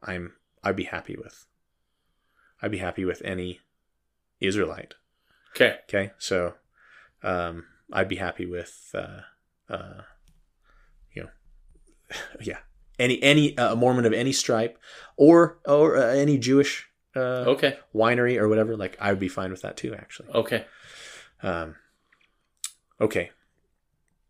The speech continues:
Speaker 1: Now, verse three mentions enemies. Okay, and you just asked a question about that. And usually we think, uh, that, like, what, what do we,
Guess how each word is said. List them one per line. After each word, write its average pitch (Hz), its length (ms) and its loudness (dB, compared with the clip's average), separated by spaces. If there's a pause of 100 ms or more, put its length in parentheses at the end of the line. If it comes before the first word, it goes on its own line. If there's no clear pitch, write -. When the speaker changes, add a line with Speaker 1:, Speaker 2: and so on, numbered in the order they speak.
(540)
Speaker 1:
Now, 107 280 2 (1400)
verse 127 260 6
three 98 420 -2 (1200)
mentions 107 800 0 (480)
enemies. 95 480 -6 (400)
Okay, 90 180 -4
and 90 200 -14
you 85 80 -10
just - 180 -8
asked - 160 -12
a - 40 -20
question - 280 -12
about - 120 -20
that. - 100 -20 (2250)
And 110 300 4 (120)
usually 131 360 8
we 104 120 4
think, 113 400 -2 (260)
uh, 87 520 -2 (1040)
that, 101 100 0
like, 95 180 -2
what, 98 160 -2
what 98 120 -2
do 90 100 0
we, 87 200 -10